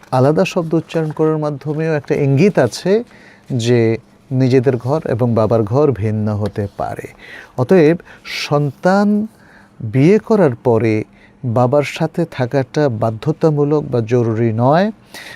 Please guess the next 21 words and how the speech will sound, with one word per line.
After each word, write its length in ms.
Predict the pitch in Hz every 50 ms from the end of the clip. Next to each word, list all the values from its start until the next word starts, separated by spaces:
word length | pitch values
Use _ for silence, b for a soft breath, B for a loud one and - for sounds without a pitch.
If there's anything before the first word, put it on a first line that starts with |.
| B B -
বাবার 440 | 123 110 120 120 120 135 175 190 190
কনসেন্ট 560 | - - 139 139 123 - - 156 147 147 143
নিয়ে 320 | 139 143 143 143 147 147
বা 160 | 131 117 123
মিউচুয়াল 460 | 120 120 127 143 143 - 208 190 190 180
আন্ডারস্ট্যান্ডিং 640 | 175 165 156 - - - 147 143 131 143 139 131 123
করে 300 | - 135 131 131 131 127
পরিবারের, 580 | 120 - 127 117 120 117 107 117 117 120 117 110
আহ, 580 | - - - - - - - _ _ - -
আহ, 1200 | 123 120 117 117 117 113 - - 120 117 113 - 58 - - - - - - 50 - - 50 - 120
বাবা 220 | 120 117 113 120
মায়ের 200 | 123 139 139 135 - - -
থেকে 320 | 160 - - - 165 160 - -
আলাদা 380 | 127 120 127 139 139 147 151
হয়ে 300 | 139 147 165 180 190 208 - - _ - - _ _ _ _ _ _ _ _ _ _ _ _ _ _ - - _ _ _
পাশে 420 | 156 151 - - - 196 202 214 208 b b b b b b b b b b _ _ _ _
আলাদা 340 | - 123 120 123 123 135 156
ফ্ল্যাটে 480 | 151 - - 185 185 175 - 202 208 208
তারা 340 | - - 135 123 143 151 - -
যেতে 420 | 135 113 - - 120 - - 160 160
পারে। 380 | - - 113 107 - 98 -